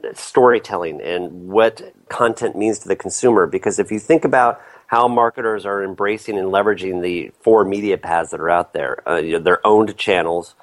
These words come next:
their paid, shared, and social channels, the binding force around all of that is content. And so you're gonna start seeing a marriage of content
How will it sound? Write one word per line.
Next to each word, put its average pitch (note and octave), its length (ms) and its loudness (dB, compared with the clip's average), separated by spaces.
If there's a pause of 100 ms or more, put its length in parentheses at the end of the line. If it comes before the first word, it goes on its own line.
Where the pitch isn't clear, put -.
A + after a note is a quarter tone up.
(320)
their F#2+ 100 2
paid, G#2 460 2
shared, F#2+ 500 0
and F2+ 560 -2 (380)
social B2+ 420 2
channels, E2+ 460 -8 (280)
the A#2+ 220 2
binding B2 560 2
force B2 320 2
around G#2+ 380 -2
all A2 240 2
of B2+ 60 -2
that A#2+ 200 2
is G2 140 -8
content. - 600 -8 (400)
And G#2 300 -4
so A2+ 300 0
you're A2 180 -2
gonna A2+ 200 0
start B2 300 0
seeing B2+ 380 0
a G#2 120 0
marriage G#2+ 440 2
of - 260 -4
content C3 680 -2